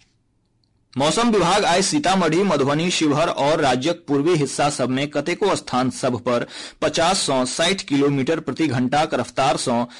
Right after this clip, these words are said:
तेज हवा चलबाक पूर्वानुमान जतैलक अछि। एहि दरमियान मेघ गर्जन और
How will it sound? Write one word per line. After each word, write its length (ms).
तेज 240
हवा 260
चलबाक 540
पूर्वानुमान 640
जतैलक 460
अछि। 300
एहि 140
दरमियान 420
मेघ 300
गर्जन 400
और 240